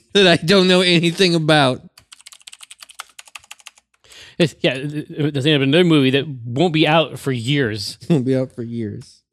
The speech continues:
Speaker 2: Every f-, every five minutes. But see, that's the st-, that's the, like, the little threads that I can sort of tug on and play around with that I like.
Speaker 1: Yeah.
Speaker 2: You know what I mean? Like, but, but again, that's not for everybody. Uh, they,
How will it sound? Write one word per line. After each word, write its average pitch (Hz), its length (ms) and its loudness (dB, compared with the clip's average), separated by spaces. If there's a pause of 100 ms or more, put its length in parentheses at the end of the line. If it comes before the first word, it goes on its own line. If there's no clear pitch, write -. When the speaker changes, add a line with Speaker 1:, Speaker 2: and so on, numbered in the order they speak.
(240)
Speaker 2:
Every 156 240 0
f-, - 280 -8
every 170 240 0
five 143 280 0
minutes. 143 180 -4
But 143 80 -8
see, 165 80 -2
that's 175 240 2
the 170 100 -6
st-, 160 280 -6
that's 165 180 0
the, 143 240 -6 (500)
like, 151 180 -2
the 143 100 -2
little 143 200 0
threads 143 500 -2
that 120 120 -2
I 123 80 2
can 131 160 -6
sort 120 220 -6
of 107 160 -12 (600)
tug 131 280 -2
on 117 180 -2
and 110 100 -8
play 123 200 -2
around 113 260 -4
with 110 100 -12
that 117 100 -4
I 107 60 -4
like. 104 380 -8 (420)
Speaker 1:
Yeah. 127 340 -2 (200)
Speaker 2:
You 143 80 -2
know 143 60 0
what 139 60 0
I 131 40 -2
mean? 131 160 -4
Like, 120 280 -6 (100)
but, 156 260 -2
but 156 140 2
again, 151 280 2
that's 143 180 0
not 180 160 2
for 139 120 -8
everybody. 110 600 -6
Uh, 147 120 -6
they, 151 440 0